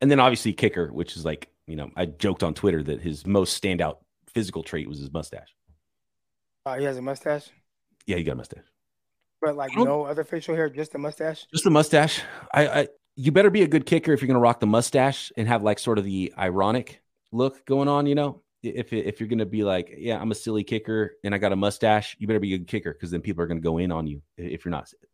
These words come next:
Speaker 2: Well, I mean, it was, like, kinda like Gardner Minshew, right? Like, Minshew was kinda, what, mustache man?
Speaker 1: Yeah, and look, let's be honest. I, I don't think we, it's the year twenty twenty-three. I don't think we should be making a big deal about mustaches.
Speaker 2: Right.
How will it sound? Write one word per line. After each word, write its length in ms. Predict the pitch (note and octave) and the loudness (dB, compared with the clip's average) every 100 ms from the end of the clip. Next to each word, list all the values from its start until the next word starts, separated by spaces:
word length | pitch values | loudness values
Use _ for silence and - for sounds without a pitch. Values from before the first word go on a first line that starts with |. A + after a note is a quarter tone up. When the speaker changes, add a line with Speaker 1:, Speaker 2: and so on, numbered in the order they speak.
| - | 4
Speaker 2:
Well, 200 | A3 G3+ | 6 6
I 60 | |
mean, 160 | A3 G#3 | 6 6
it 40 | |
was, 180 | G3+ F#3+ | 6 6
like, 140 | F3 D#3+ | 4 6
kinda 180 | F3 | 4
like 140 | E3+ D#3 | 4 4
Gardner 260 | E3 E3 | 2 0
Minshew, 360 | D#3+ E3 - D3 | 0 -2 -2 -4
right? 340 | D3 D3 C#3+ | -2 -2 -2
Like, 140 | C3+ C3+ | -6 -6
Minshew 360 | D#3+ D#3 D#3 | -6 -6 -6
was 200 | D3 C#3+ C3 _ | -6 -6 -10 _
kinda, 220 | - C#3+ - | -8 -8 -8
what, 180 | C#3+ A2+ | -10 -8
mustache 480 | D3 D3 C#3+ D3 E3 | -8 -6 -4 -4 -4
man? 320 | D3+ D3 C#3+ _ _ _ - | -4 -4 -6 _ _ _ -2
Speaker 1:
Yeah, 260 | F2+ E2+ - | 2 2 4
and 140 | F#3 | 6
look, 140 | G#3 D3+ | 6 4
let's 200 | D3+ - | 0 4
be 100 | G2+ | 2
honest. 300 | C#2+ - - | 2 -4 0
I, 440 | G2 - F2 F2 | 0 2 0 4
I 40 | G2 | 2
don't 140 | F#2+ | 2
think 160 | F#2+ F2 | -2 -2
we, 200 | D#2+ - _ _ | -4 -6 _ _
it's 120 | - | -6
the 80 | G#2+ | 0
year 120 | F2+ | 0
twenty 260 | - F#2+ E2+ | 0 -2 0
twenty-three. 540 | F2+ D#2 D2 E2 B1+ | -2 -4 -4 -6 -6
I 20 | |
don't 140 | C2+ - | -8 -10
think 160 | C2+ | -12
we 80 | C#2 | -12
should 260 | - - D2+ | -14 -18 -20
be 140 | D2 | -12
making 280 | C#2+ C2 C2 | -10 -10 -12
a 40 | |
big 160 | A#1 - | -12 -12
deal 200 | A#1+ A1+ | -12 -14
about 240 | G#2 - - _ _ _ - | -12 -16 -18 _ _ _ -16
mustaches. 560 | - - - - - - _ _ _ | -12 -12 -12 -16 -20 -20 _ _ _
Speaker 2:
Right. 100 | - | -14